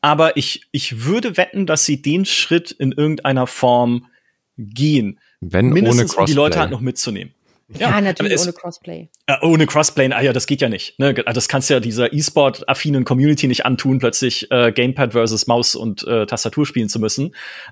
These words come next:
Speaker 1: Aber na, wie gesagt, zum jetzigen Zeitpunkt ist es nicht angekündigt, aber das wäre zumindest eine Wette, die ich eingehen würde.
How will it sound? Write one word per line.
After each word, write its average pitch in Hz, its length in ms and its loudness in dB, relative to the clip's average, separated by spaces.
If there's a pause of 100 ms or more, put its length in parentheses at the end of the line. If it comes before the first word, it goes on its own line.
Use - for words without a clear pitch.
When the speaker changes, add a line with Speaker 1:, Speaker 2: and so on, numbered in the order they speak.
Speaker 1:
Aber 147 520 2 (560)
na, 247 200 4
wie 202 60 2
gesagt, 170 260 0
zum 143 140 2
jetzigen 135 280 0
Zeitpunkt 139 340 0
ist 127 80 0
es - 60 -2
nicht 127 140 0
angekündigt, 175 680 -2
aber 135 120 2
das 156 160 0
wäre 208 100 -2
zumindest 180 300 -2
eine 127 180 -2
Wette, 214 200 -2
die 185 60 -4
ich - 140 -4
eingehen 160 320 -4
würde. 147 260 2